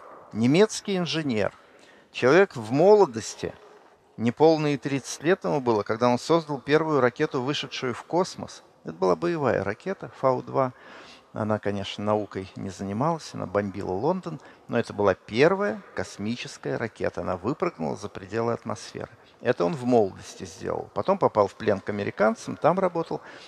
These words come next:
инженером. И он же создал самую крупную ракету в истории человечества, "Сатурн пять", которая возила людей на Луну. И вот посмотрите,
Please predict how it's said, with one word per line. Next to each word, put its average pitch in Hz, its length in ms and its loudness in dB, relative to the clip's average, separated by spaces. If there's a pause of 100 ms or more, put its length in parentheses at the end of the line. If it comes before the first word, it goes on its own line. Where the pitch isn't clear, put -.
(120)
инженером. 143 560 -2 (440)
И 110 160 -8
он 226 240 2
же 196 320 -4
создал 131 480 -4
самую 160 560 2 (320)
крупную 151 580 2
ракету 117 460 0
в 107 60 -6
истории 104 400 -4
человечества, 101 720 -4
"Сатурн 98 520 -6
пять", 143 300 0
которая 143 340 -4
возила 123 380 -2
людей 117 280 -2
на 127 120 0
Луну. 165 340 2 (480)
И 127 40 2
вот 165 100 0
посмотрите, 165 560 0